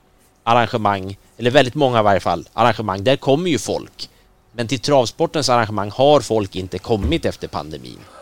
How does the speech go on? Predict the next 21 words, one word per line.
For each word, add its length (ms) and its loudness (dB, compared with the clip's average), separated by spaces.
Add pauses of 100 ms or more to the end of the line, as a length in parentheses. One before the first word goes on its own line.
(260)
Det 80 2
är 60 4
folk, 440 -2
folk 240 -2
prioriterar 520 2
sin 220 -2
tid, 300 -2
och 100 -6
tyvärr 480 2
innebär 300 0
det 100 2
att 140 2
efter 220 -4
covid 300 -4
nitton 300 -4
prioriterar 460 0
folk 240 -4
sin 140 -10
tid 240 -6 (300)
ännu 200 0
hårdare, 520 0